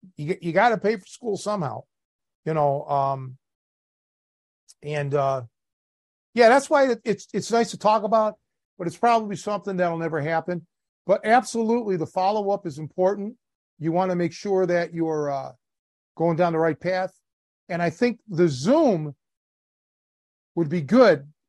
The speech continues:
like, where you have ten or twenty people that came for training, and now all twenty people from all parts of the country or world are on Zoom. Even if there's a time difference, maybe you have to break it into two,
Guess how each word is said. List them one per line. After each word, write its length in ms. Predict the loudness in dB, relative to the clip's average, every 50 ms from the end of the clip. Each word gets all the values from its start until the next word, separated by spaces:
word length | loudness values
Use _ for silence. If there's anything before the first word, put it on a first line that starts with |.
| _ _ _ _ -8
like, 320 | -2 0 2 2 2 2
where 100 | 0 0
you 160 | 2 2 2
have 180 | 2 0 -2 -4
ten 440 | -4 0 0 0 0 -2 -6 -10 -14 _ _ _ _ _ _ _ _ _ _ _ _ _ _ _ _
or 180 | -10 -8 -8 -8
twenty 360 | -8 -4 0 0 2 0 0
people 480 | -2 -2 -2 -2 -2 -2 -4 -4 -4 -2
that 180 | -2 -4 -6 -8 _ _ _ _ _ _ _ _ _
came 260 | -10 -6 -6 -4 -4 -4
for 160 | -4 -4 -6
training, 480 | -6 -8 -10 -8 -6 -4 -4 -4 -4
and 100 | -4 -4
now 200 | -4 -2 -2 0
all 260 | 2 4 6 6 4 4
twenty 340 | 0 -6 -6 -6 -4 -6
people 540 | -6 -6 -4 -4 -4 -4 -4 -4 -6 -6 -6 _ _ _ _ _ _
from 120 | 0 4
all 180 | 6 6 6 6
parts 340 | 4 2 0 0 0 -4 -8
of 80 | -10
the 80 | -10 -8
country 360 | -4 -4 -4 -4 -4 -6 -4
or 100 | -4 -4
world 500 | -2 -2 0 0 2 2 0 -2 -4 -8 _ _ _ _ _ _ _ _ _ _ _ _ _ _ _ _ -4
are 200 | 0 0 2 2
on 260 | 2 0 0 -2 -2
Zoom. 480 | -4 -4 -2 -2 -2 -4 -6 -10 -16 -20 _ _ _ _ _ _ _ _ _ _ -6
Even 240 | -4 0 2 2 2
if 100 | 2 2
there's 220 | 2 0 2 0
a 60 | -2
time 320 | -4 -2 -2 0 0 0 -2
difference, 300 | -4 -4 -6 -8 -10 -6
maybe 220 | -6 -4 -2 -2
you 60 | 0
have 180 | 0 0 0 -2
to 80 | -4
break 300 | -4 -2 0 -2 -2 -2
it 100 | -4 -4
into 180 | -4 -4 -6 -8
two, 280 | -8 -8 -8 -8 -6